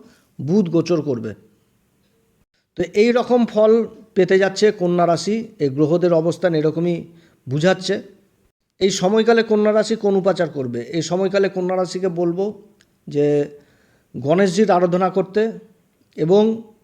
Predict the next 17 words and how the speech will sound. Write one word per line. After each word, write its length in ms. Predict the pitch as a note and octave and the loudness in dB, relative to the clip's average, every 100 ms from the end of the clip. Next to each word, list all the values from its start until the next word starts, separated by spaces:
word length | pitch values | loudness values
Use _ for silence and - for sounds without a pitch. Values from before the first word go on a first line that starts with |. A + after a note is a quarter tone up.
| _ _ _ | _ _ _
প্রতি 180 | E3+ E3 | -6 -2
বুধবার 380 | F3+ E3+ E3 F#3+ | 0 0 2 0
করে 180 | F3+ F#3+ | 0 -2
গণেশজিকে 500 | E3+ E3 E3+ D#3+ F3 | 0 0 -2 -2 -2
দুর্বা 300 | F3 D#3 D#3 | 0 0 2
অর্পণ 240 | E3+ D#3+ F3 | 0 0 -4
করবেন। 340 | E3 E3 E3+ F#3+ A3 - _ _ _ | -4 -2 -2 -4 -8 -18 _ _ _
সকালে 380 | - C3+ E3+ | -12 -2 0
উঠে 180 | E3+ E3+ | 0 2
ওম 280 | E3+ E3+ F3 E3 | 0 2 0 0
গণ 140 | E3+ | 0
গণপতি 400 | D#3+ D3 D3+ D#3+ E3+ | 0 -2 -4 -4 -2
নমঃ 220 | E3 E3 | -2 -2
এই 80 | D#3+ | -2
মন্ত্র 260 | C#3+ D3 D#3+ | -2 -4 -6
উচ্চারণ 360 | D#3+ E3+ D#3+ D#3+ | -6 -4 -2 -2
করবেন। 320 | E3 E3 F3+ | -4 -4 -6